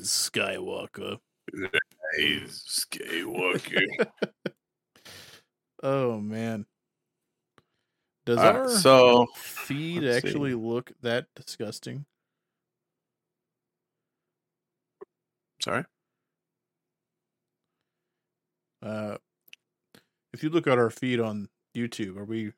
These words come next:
Speaker 2: really that disgusting looking?
Speaker 1: I mean,
Speaker 2: Like
Speaker 1: we're not the
Speaker 2: one forty-four,
Speaker 1: most
Speaker 2: one forty-four P?
Speaker 1: That looks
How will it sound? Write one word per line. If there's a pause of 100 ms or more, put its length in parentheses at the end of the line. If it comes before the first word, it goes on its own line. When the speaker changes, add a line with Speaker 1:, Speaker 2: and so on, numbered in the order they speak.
Speaker 2:
really
that
disgusting
looking? (1300)
Speaker 1:
I
mean, (220)
Speaker 2:
Like
Speaker 1:
we're
not
the
Speaker 2:
one (140)
forty-four,
Speaker 1:
most
Speaker 2:
one
forty-four
P? (3750)
Speaker 1:
That
looks